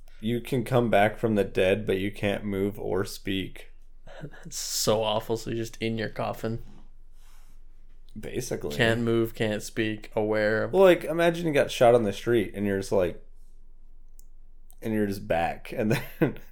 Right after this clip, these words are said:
Speaker 1: <laughs> like, is this guy alive? And
Speaker 2: Just
Speaker 1: they're
Speaker 2: laying on your
Speaker 1: shooting
Speaker 2: back,
Speaker 1: you.
Speaker 2: staring at the sun.
Speaker 1: Yeah, and they're just, they just shoot you and you're like, "Well, I'm still alive." You just keep bringing yourself back.
Speaker 2: <laughs>
Speaker 1: That'd be so weird.
Speaker 2: But you can never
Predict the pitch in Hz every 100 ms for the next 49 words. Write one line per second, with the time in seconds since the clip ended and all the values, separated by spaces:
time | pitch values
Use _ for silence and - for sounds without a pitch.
0 | - - - 123 123 135 175 - 294 127
1 | 95 90 135 190 254 170 120 113 117 117
2 | 113 117 113 110 113 117 113 120 120 110
3 | 107 113 - 113 113 110 117 - - -
4 | 110 82 98 98 101 - - - - 104
5 | 98 101 - 95 92 - 98 98 92 92
6 | 92 - - - 147 151 170 - 160 139
7 | 151 147 - 123 - - 113 90 90 87
8 | 92 90 92 92 95 - 185 - - -
9 | - - - - - - - - - -
10 | - - - 101 101 - 104 95 92 107
11 | 92 - 156 143 131 131 139 123 123 120
12 | 120